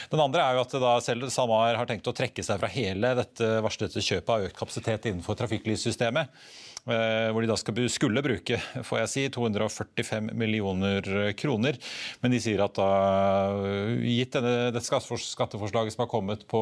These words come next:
grunnrenteskatt på oppdrett, så er det da sånn at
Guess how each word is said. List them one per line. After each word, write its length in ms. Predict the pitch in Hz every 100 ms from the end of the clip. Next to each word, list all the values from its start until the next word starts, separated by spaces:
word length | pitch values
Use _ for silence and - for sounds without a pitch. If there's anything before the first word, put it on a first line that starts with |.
| 110
grunnrenteskatt 600 | 110 101 95 101 - 104 -
på 60 | 107 107
oppdrett, 360 | - - 143 - - - - - -
så 140 | - 110
er 100 | 95 92
det 80 |
da 840 | 104 98 98 98 98 98 98 101 92
sånn 240 | - 151 180
at 140 | -